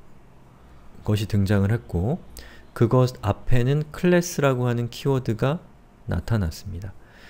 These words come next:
자, 이 클래스라고 하는 키워드는 어떤 의미냐면 지금부터 calculator라고 하는 객체의 설계도를, 어, 알려주겠다라는 것을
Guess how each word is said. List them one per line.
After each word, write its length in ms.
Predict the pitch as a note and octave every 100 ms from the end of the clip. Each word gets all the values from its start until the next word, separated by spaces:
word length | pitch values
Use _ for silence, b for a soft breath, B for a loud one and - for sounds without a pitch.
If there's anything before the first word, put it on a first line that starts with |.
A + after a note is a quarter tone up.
| B B
자, 160 | - F2+
이 80 |
클래스라고 760 | G2 - E3 F3 - D#3 C#3+ C3
하는 200 | B2 A#2+
키워드는 460 | - C3+ B2 A#2+
어떤 340 | A#2 F2+ C#3 B2+
의미냐면 640 | G#2+ F2+ E2 F#2+ A2+ E2 D#2+ B B B -
지금부터 720 | - G#2 C3+ A#2+ - C3 C3
calculator라고 1000 | - D#3 - D#3+ D3+ C#3+ D3 C3 B2 A#2
하는 360 | A2+ A2+ C3+ C#3 B B B B -
객체의 800 | G2+ G2+ - - A#2+ A2 A#2+ B2+
설계도를, 960 | B2+ D#3 C#3+ D3 C3+ A#2+ A#2 D3 E3+ - - - - - - - - -
어, 340 | E2+ E2+ E2 E2
알려주겠다라는 1300 | G#2 G#2+ C3+ C3 B2 C3 - - A#2+ G#2+ G2+ G2+ G2
것을 420 | F#2 F2+ C3 G#2